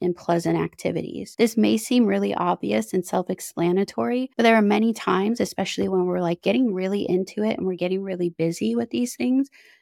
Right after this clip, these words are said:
we can look back and realize, like, we didn't do anything during the week, during the day, during the month, even sometimes during the year, that was just simply for the sake of having fun or enjoying the moment. So doing something that is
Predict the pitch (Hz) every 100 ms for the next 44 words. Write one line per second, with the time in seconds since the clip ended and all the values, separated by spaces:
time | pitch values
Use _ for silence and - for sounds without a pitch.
0 | - 277 269 247 247 254 - 240 - 202
1 | 202 202 196 - 190 196 185 220 269 -
2 | - 208 208 208 - 196 208 214 196 185
3 | 180 185 185 185 175 165 226 339 - -
4 | 185 180 165 175 208 262 269 214 180 170
5 | 165 160 277 403 _ _ _ 202 240 262
6 | 233 220 214 196 185 190 196 190 185 170
7 | 220 285 175 175 214 196 185 - - 294
8 | 277 - - 220 220 196 180 - 190 180
9 | - 175 175 165 - 175 175 180 175 160
10 | 170 170 175 180 180 180 170 160 165 156
11 | 151 175 165 - - - _ _ _ -
12 | 226 220 226 240 269 - 202 202 202 190
13 | 180 - 180 170